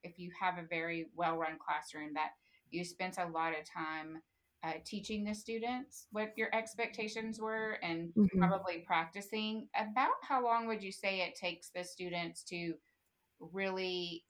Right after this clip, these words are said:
Speaker 1: get it down to where you would like it to be?
Speaker 2: Um, in fifth grade, they can pick it up a little bit quicker.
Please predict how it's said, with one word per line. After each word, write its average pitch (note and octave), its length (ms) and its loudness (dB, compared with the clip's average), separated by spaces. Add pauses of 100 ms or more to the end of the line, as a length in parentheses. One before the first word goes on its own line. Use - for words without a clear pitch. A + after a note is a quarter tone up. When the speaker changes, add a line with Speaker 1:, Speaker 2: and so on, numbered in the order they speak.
(160)
Speaker 1:
get F3 180 4
it E3 240 0
down D#3 580 -2 (100)
to F3 60 -4
where D#3+ 580 -4 (300)
you F3 240 -2
would D3+ 120 -2
like - 260 -4
it - 160 -8
to D3 80 -14
be? B2 320 -14 (1700)
Speaker 2:
Um, D#4 440 12 (640)
in C#4 240 12
fifth C#4+ 560 12
grade, G3+ 840 12 (2250)
they A#3 600 12 (120)
can B3 340 12
pick C4 280 10
it B3+ 120 12
up A#3 200 12
a A3 40 12
little A3+ 360 12
bit A#3+ 280 10
quicker. G#3 640 10